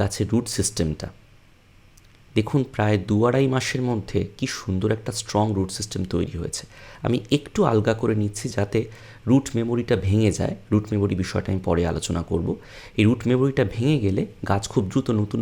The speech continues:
মাটিতে রুট সিস্টেম তৈরি করতে পারবে এবং ওই যে কয়েলড একটা রুট সিস্টেম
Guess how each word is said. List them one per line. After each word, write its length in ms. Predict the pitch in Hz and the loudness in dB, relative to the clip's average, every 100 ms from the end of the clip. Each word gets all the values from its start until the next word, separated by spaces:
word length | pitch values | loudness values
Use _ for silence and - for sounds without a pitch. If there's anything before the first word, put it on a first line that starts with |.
| 104 | 2
মাটিতে 340 | 107 123 117 101 | 2 0 0 0
রুট 120 | 98 - | 0 -2
সিস্টেম 240 | 101 - 113 107 | -6 -2 -2 0
তৈরি 200 | 82 82 | 0 0
করতে 220 | 82 - 80 | -2 -4 -4
পারবে 260 | 78 64 - - - - - - - - - - - - - 95 | -4 -4 -8 -20 -20 -20 -20 -20 -20 -20 -20 -20 -20 -20 -4 2
এবং 140 | 98 101 107 | 2 2 0
ওই 80 | 104 104 | 0 0
যে 80 | 120 - - - - | -2 -4 -18 -20 2
কয়েলড 380 | 110 113 139 143 139 | 6 8 6 6 2
একটা 160 | - 117 | 2 0
রুট 140 | 113 - | 0 -2
সিস্টেম 240 | - 131 | -2 -2